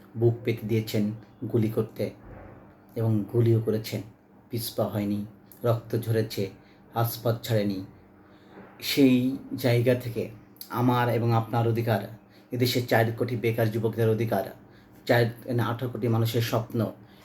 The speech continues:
এদেশের মা বোনদের ইজ্জত এবং নিরাপত্তার জন্য আমার আপনার এবং ছাত্র বন্ধুদের এবং জনসাধারণের ঐক্য গড়ে তুলতে হবে।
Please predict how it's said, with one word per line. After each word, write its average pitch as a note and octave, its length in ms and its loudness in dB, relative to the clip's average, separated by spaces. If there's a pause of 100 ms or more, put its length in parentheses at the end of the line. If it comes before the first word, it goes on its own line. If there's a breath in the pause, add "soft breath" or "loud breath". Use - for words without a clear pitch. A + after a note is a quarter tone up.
(120)
এদেশের B2+ 420 4
মা A2+ 200 0
বোনদের A2+ 400 0
ইজ্জত A2+ 340 -2
এবং A#2 180 2
নিরাপত্তার A2+ 640 2
জন্য A2 360 0 (340 loud breath)
আমার A#2+ 300 4
আপনার A2+ 320 2 (320)
এবং A#2 240 0
ছাত্র A#2 360 -2
বন্ধুদের A#2 400 2
এবং A2+ 180 2
জনসাধারণের A2 680 0
ঐক্য A2+ 280 0
গড়ে G#2+ 140 0
তুলতে G#2 240 -6
হবে। G2 220 -10